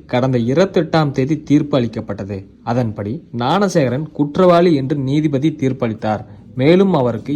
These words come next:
என்ன தண்டனை வழங்குவது என்பது குறித்து வருகிற ஜூன் இரண்டாம் தேதி அறிவிக்கப்படும் என்று உத்தரவிட்டார். அதன்படி இந்த வழக்கில் குற்றவாளி ஞானசேகரனுக்கு ஆயுள் தண்டனை விதித்து நீதிபதி ராஜலட்சுமி உத்தரவிட்டார்.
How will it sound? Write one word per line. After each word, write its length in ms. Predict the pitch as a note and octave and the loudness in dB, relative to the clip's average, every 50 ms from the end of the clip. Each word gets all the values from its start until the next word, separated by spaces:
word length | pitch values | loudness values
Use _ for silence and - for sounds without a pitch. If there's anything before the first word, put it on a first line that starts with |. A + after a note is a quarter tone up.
| D3 B2+ | -4 -4
என்ன 320 | B2 C#3 D#3+ F3+ G3 F#3 | -4 -2 -2 -2 -2 -2
தண்டனை 400 | D3+ - C#3+ C3+ C#3+ D#3 D#3+ E3 D#3 | -2 -2 -2 0 0 2 2 2 2
வழங்குவது 520 | C3+ C3 C3 C3 C3 A#2+ A2+ A2+ A2 C#3+ E3+ C#3 | 2 0 0 0 -2 -2 -4 -4 -2 -2 -2 -2
என்பது 320 | B2 A#2+ A#2 B2 A#2+ C3 - | -2 -4 -4 -4 -4 -6 -6
குறித்து 380 | - - A#2 A2 G2+ - A#2+ D3+ F#3+ - | -6 -6 -6 -6 -6 -6 -8 -8 -8 -6
வருகிற 340 | - A#2 A#2+ B2+ A#2+ B2 A#2+ A2+ | -6 -4 -2 -2 0 0 -2 -2
ஜூன் 280 | A2+ B2 C#3+ F3+ G3 F3+ | 0 2 4 4 4 4
இரண்டாம் 460 | D3 C#3 D3 D3+ D3 D#3+ E3 D#3+ C#3+ | 2 2 0 2 2 2 2 2 0
தேதி 320 | - C3 A#2+ A2+ B2 D#3 F3+ - - - | -2 -4 -4 -2 -2 -4 -4 -6 -12 -4
அறிவிக்கப்படும் 600 | - B2+ C3+ C#3+ C#3+ C#3+ C#3+ C#3 - B2+ B2+ A#2+ A#2+ | -2 2 4 4 4 4 0 -2 -2 -2 0 0 -2
என்று 200 | A#2 A#2+ C3+ E3 | -4 -2 -2 -2
உத்தரவிட்டார். 580 | C#3+ - - B2+ A#2+ A2 G#2+ - A#2 A2+ G#2+ - - - - - - _ _ _ - | -2 -2 -4 -4 -4 -4 -4 -4 -4 -4 -4 -6 -8 -16 -20 -20 -20 _ _ _ -2
அதன்படி 520 | C3 C3+ D3 C#3+ C3 - D3+ C#3 D#3 G3+ C#3+ A2 - - - | 0 2 2 2 2 0 0 0 2 0 0 -2 -4 -8 -6
இந்த 160 | - B2+ B2 A#2+ A2 | -2 0 0 0 0
வழக்கில் 500 | A2+ B2 D3+ F#3 F#3+ - G#3+ F#3+ D3 - | 0 0 0 -2 -2 -2 -2 -2 -2 -2
குற்றவாளி 580 | - - D3+ D3 - F#3+ G3 F#3+ F#3 F3 E3+ D#3 C3+ | -2 -4 -4 -2 0 0 2 2 4 2 2 0 0
ஞானசேகரனுக்கு 840 | C3 B2+ C3 D3+ F3 F3 - D3 B2+ B2 A#2 A2 G#2+ G#2 - - E3 C#3+ A#2+ - - | -2 -4 -2 -2 -4 -4 -2 -2 -4 -4 -4 -6 -10 -10 -8 -8 -6 -6 -8 -10 -8
ஆயுள் 320 | A#2+ A#2+ D#3 F#3 F#3+ F#3+ E3 | -4 0 4 4 4 4 2
தண்டனை 320 | E3 D3 C#3 C#3+ C#3+ D3 | 0 -2 -2 -4 -4 -4
விதித்து 400 | C3 A2+ G#2+ G#2 G#2 - A#2 B2+ D#3+ - - - | -4 -6 -6 -8 -8 -8 -10 -10 -10 -10 -12 -8
நீதிபதி 520 | B2 C3 D3 D#3+ D#3+ D#3+ D3 D3 C#3 C3+ | -4 -2 0 0 0 0 -2 0 -2 -2
ராஜலட்சுமி 600 | A#2+ A2 A#2+ D3 C#3+ D#3 D3 C3 - - C#3 D3+ | -2 -2 -2 -2 0 -2 -2 -2 -4 -6 -6 -6
உத்தரவிட்டார். 600 | C#3 A2+ - A#2 A2 G#2+ G2+ - - G2+ G2 G#2 | -6 -8 -8 -8 -8 -8 -8 -8 -8 -10 -10 -10